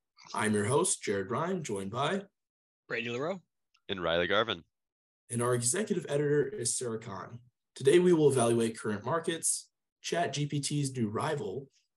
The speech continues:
Speaker 1: the Labor Department's January jobs report, and C V S's proposed acquisition of Oak Street Health. The date is February ninth, twenty twenty-three. You're listening to the Spartan Journal.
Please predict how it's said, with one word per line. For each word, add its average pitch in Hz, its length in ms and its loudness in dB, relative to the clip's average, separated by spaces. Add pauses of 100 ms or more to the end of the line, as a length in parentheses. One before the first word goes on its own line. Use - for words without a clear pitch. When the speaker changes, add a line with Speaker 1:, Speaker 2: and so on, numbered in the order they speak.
(100)
Speaker 1:
the 120 60 -8
Labor 135 320 2
Department's 139 640 -2
January 107 480 0
jobs 139 340 -4
report, 156 460 -4 (420)
and 117 140 -2
C 165 180 -4
V 160 160 -6
S's 151 320 -4
proposed 139 540 -2
acquisition 160 800 -4
of 117 100 -6
Oak 131 180 -2
Street - 300 -4
Health. - 340 -12 (640)
The 123 60 -4
date 135 300 6
is 143 160 2
February 127 440 4
ninth, 147 460 -2
twenty 107 220 -6
twenty-three. 139 560 -2 (520)
You're 107 80 2
listening 101 400 4
to 101 60 -8
the 98 60 -6
Spartan 110 320 -4
Journal. - 320 0